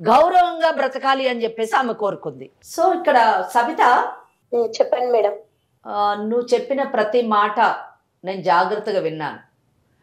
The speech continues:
Speaker 1: నిజం చెప్పాలంటే మీరు మాట్లాడిన మాటలు విన్న తర్వాత కూడా నా హృదయం ద్రవించింది. నిజమే, ఒక మనిషి బ్రతకడానికి సభ్య సమాజంలో చాలా కష్టపడాల్సి వస్తది, చాలా పనులు చేయాల్సి వస్తది.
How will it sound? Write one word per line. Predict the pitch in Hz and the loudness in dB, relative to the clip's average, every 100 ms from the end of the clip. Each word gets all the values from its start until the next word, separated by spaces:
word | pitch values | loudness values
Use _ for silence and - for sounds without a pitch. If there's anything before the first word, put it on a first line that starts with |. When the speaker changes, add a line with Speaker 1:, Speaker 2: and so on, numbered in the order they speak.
| _ 196 | _ -2
Speaker 1:
నిజం | 214 269 262 | 2 2 2
చెప్పాలంటే | 226 208 220 214 233 247 247 - _ _ 220 | 2 4 2 0 -2 -2 -2 -8 _ _ -18
మీరు | 185 190 208 269 285 | -14 -10 -6 -2 0
మాట్లాడిన | 254 247 240 240 233 | 2 0 0 -2 -2
మాటలు | 220 196 208 247 220 | -4 -4 -4 -4 -6
విన్న | 196 208 226 | -4 -2 0
తర్వాత | 220 196 196 196 | 0 0 0 -2
కూడా | 208 214 | -6 -6
నా | 208 180 | -2 -2
హృదయం | 175 165 185 170 | -2 -2 -2 -2
ద్రవించింది. | 160 139 143 - 113 107 _ _ _ _ _ _ _ - | -6 -6 -8 -12 -16 -18 _ _ _ _ _ _ _ -2
నిజమే, | 240 311 285 - - - - _ _ _ _ | 2 2 0 -4 -12 -20 -20 _ _ _ _
ఒక | - 202 | -6 -2
మనిషి | 220 233 254 285 | 0 0 -2 -4
బ్రతకడానికి | 226 214 220 233 220 208 208 220 | -2 -2 0 0 0 0 -4 -4
సభ్య | 202 170 226 | -4 0 -2
సమాజంలో | 226 202 196 190 185 190 208 | 0 -2 0 -4 -4 -6 -8
చాలా | 220 214 185 233 247 | -4 0 2 4 2
కష్టపడాల్సి | 190 - 180 180 170 - | -4 -6 -2 0 -2 -6
వస్తది, | 139 - 139 - _ _ _ _ - 220 | -12 -10 -16 -16 _ _ _ _ -2 2
చాలా | 233 269 | 4 2
పనులు | 262 214 247 | 0 -2 -2
చేయాల్సి | 254 196 170 160 120 | -4 -2 -2 -4 -10
వస్తది. | - 127 - | -14 -16 -16